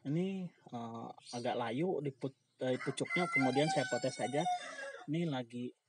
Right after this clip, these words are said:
tumbuh tunas. Kemudian yang ke sini juga nih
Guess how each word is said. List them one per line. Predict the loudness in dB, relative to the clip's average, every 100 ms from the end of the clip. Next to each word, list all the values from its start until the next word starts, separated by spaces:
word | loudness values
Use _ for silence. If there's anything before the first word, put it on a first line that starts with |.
| -8
tumbuh | -4 0 -2 -4 _ _ _ _ _ _ _ _ _ _ _ -4
tunas. | 0 2 2 0 -6 -18 -20 _ -20 -20 -8 -2
Kemudian | 2 4
yang | 2 0
ke |
sini | 2 4 4 2 -2 -12 -8
juga | -4 0 0 2
nih | 0